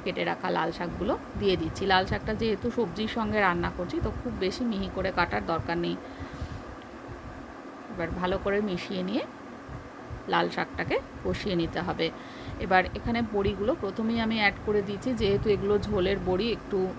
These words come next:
জাল খায়, তো শাক থেকে যেটুকুনি শাকসবজি থেকে জল বেরোবে তার মধ্যে কিন্তু বড়িটা সেদ্ধ হয়ে যাবে। প্রায় পনেরো কুড়ি মিনিট মতন এটা রান্না করে নিয়েছি। দেখুন, সমস্ত কিছু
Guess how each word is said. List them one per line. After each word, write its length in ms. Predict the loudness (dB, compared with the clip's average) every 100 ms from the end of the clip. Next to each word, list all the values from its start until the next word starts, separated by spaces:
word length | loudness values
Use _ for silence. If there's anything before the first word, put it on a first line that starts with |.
| 2
জাল 260 | 6 6 4 0
খায়, 180 | -2 0
তো 340 | 0 2 2 -2 -4 2
শাক 140 | 2 2
থেকে 200 | -4 -2
যেটুকুনি 400 | -4 -4 -2 0
শাকসবজি 500 | 4 2 2 -4 -4
থেকে 220 | -4 -2
জল 260 | 0 2 2 0
বেরোবে 240 | 0 2
তার 180 | 2 2
মধ্যে 220 | 0 -2
কিন্তু 240 | -2 -2 0
বড়িটা 320 | 0 2 0 0
সেদ্ধ 280 | 0 0 0
হয়ে 260 | 0 2 2
যাবে। 300 | 0 -2 -4 -4 -6 -8 -10 -10 -12 -12 -12 -10 -8 -8 -4 6
প্রায় 200 | 6 6
পনেরো 280 | 0 -2 -2
কুড়ি 140 | -2 -4
মিনিট 240 | -2 -4 -6 -6
মতন 260 | -4 0 0
এটা 260 | 4 4
রান্না 320 | 4 4 2 -2
করে 180 | 0 0
নিয়েছি। 400 | -2 -2 -2 0
দেখুন, 440 | 0 -2 -2 -2 -2
সমস্ত 360 | -2 -2 -2 -4 -2
কিছু 200 | -4